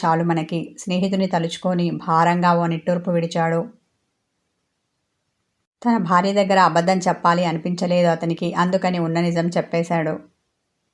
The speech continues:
"అవునా? అందుకేనా అతడు నన్ను కూడా అన్నయ్య గురించి ఆరా తీయాలని చూశాడు? కానీ ఎవరో ఏంటో తెలియకుండా నేనెలా వివరాలు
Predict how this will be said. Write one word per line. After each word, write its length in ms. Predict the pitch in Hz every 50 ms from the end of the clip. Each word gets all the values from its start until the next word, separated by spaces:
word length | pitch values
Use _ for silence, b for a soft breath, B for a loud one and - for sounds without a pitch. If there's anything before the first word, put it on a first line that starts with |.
| _ _ _ _ _ _ _ _ _ _ _ _ _ _ _ _ _ _ _ _ 262
"అవునా? 500 | 190 165 165 175 180 190 196 196 180 180 -
అందుకేనా 640 | 165 170 170 180 175 190 185 185 185 190 190 180 - -
అతడు 240 | 185 180 180 175
నన్ను 280 | 175 175 165 165 165 175
కూడా 240 | 175 190 185 185 180
అన్నయ్య 360 | 170 160 160 160 165 170 175
గురించి 380 | 175 180 175 180 175 170 - - - -
ఆరా 240 | 165 165 160 170 170
తీయాలని 500 | 175 - 180 180 180 180 180 180 180 175 -
చూశాడు? 360 | 175 170 175 - 180 180 170
కానీ 360 | 175 175 175 175 175 175 180
ఎవరో 340 | 180 170 160 160 165 180 185
ఏంటో 340 | 190 185 185 185 175 185 180
తెలియకుండా 580 | 175 175 165 165 175 175 175 175 170 175 180 175
నేనెలా 480 | 175 170 165 170 175 175 185 185 185 190 B B B B B B _ 196
వివరాలు 360 | 180 175 185 185 185 185